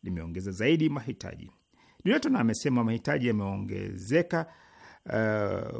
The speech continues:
kutoka mitungi milioni moja kwa siku hadi mitungi milioni nne katika miezi ya karibuni, akitaja sababu za uhaba kuwa ni uzalishaji, usambazaji na utaratibu wa upatikanaji oksijeni katika nchi hizo, eh, na kubwa zaidi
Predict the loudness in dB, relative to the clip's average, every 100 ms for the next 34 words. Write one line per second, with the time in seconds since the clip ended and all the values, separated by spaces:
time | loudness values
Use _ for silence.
0 | -12 -8 -6 0 0 0 2 0 2 2
1 | 4 4 4 4 2 2 2 2 0 0
2 | -2 -4 -4 -2 0 0 0 4 4 4
3 | 2 2 2 0 -2 -6 -4 2 6 6
4 | 4 -2 -20 _ -8 -4 -2 0 2 0
5 | 0 -4 -4 -4 -2 -2 0 2 2 0
6 | 2 2 2 0 0 0 0 0 0 2
7 | -2 -2 -2 2 2 0 -4 -4 -4 -4
8 | -2 0 0 -2 -6 -8 -10 -6 -2 -2
9 | 0 -2 -2 -4 -4 -6 -4 -4 -4 -4
10 | -2 -2 -2 -4 0 2 2 0 -2 -2
11 | -2 -2 -4 2 2 2 -2 -20 _ -20
12 | -20 -20 -20 -18 -4 0 2 2 2 6
13 | 6 8 8 8 4